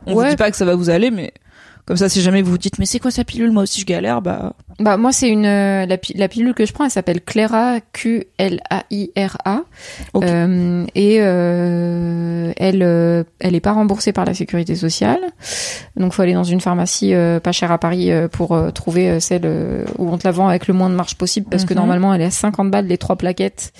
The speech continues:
Speaker 1: Ouf !
Speaker 2: Euh, Place Monge,
Speaker 1: Ouf !
Speaker 2: elle est à vingt-huit euros quatre-vingt-dix, les trois plaquettes.
Speaker 1: Place Monge,
Speaker 2: Voilà.
Speaker 1: vous notez la pharmacie Place Monge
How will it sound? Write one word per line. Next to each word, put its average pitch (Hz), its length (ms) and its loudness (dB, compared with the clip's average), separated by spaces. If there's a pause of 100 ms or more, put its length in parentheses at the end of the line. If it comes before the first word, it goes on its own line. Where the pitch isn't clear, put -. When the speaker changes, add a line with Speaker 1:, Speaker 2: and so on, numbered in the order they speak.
(200)
Speaker 1:
Ouf ! - 680 0 (240)
Speaker 2:
Euh, 202 260 -2
Place 233 240 -2
Monge, 508 140 4
Speaker 1:
Ouf ! - 60 0
Speaker 2:
elle 226 120 2
est 226 40 2
à 208 160 4
vingt-huit 240 680 -4
euros 220 160 0
quatre-vingt-dix, 202 760 -10
les 208 100 -6
trois 196 160 -8
plaquettes. 277 220 2
Speaker 1:
Place 262 140 -2
Monge, 208 360 2
Speaker 2:
Voilà. 190 220 -6
Speaker 1:
vous 220 140 2
notez 240 400 2
la 202 100 2
pharmacie 196 400 0
Place 214 280 -2
Monge 214 120 0